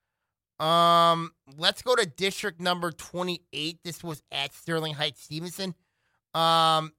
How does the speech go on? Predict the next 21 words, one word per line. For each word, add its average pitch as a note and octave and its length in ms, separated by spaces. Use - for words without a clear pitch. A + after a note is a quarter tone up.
the D#3+ 100
Troy F#3+ 300
Colts F#3+ 540
winning F3 340
their E3+ 140
district, F3+ 560
knocking F3 400
off E3+ 180
Sterling F3 300
Heights E3 240
Stevenson. F3 400
Of D#3 60
course, E3 240
Sterling E3 260
Heights D#3+ 180
Stevenson D#3 360
had D3+ 180
to - 40
survive C#3 640
Troy. C3+ 500
Um, C#3 220